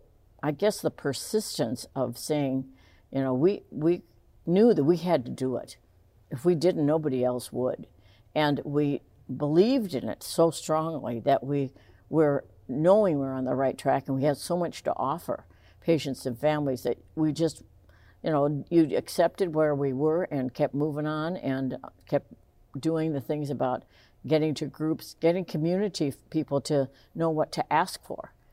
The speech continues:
You know, once they understood the Medicare hospice benefit, which was providing so much service for people, that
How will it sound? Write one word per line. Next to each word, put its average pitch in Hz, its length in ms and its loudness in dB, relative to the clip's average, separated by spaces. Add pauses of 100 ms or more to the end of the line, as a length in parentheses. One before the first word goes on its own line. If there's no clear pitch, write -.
(220)
You 139 80 -4
know, 143 60 0
once 170 280 0
they 147 200 2
understood 156 460 -2
the 143 60 -2
Medicare 139 480 -2
hospice 135 380 -6
benefit, 147 540 -4
which 123 200 -6
was 127 200 -4
providing 131 540 -4
so 170 280 0
much 175 220 -4
service 120 360 -6
for - 180 -10
people, 131 480 -4 (520)
that 135 320 0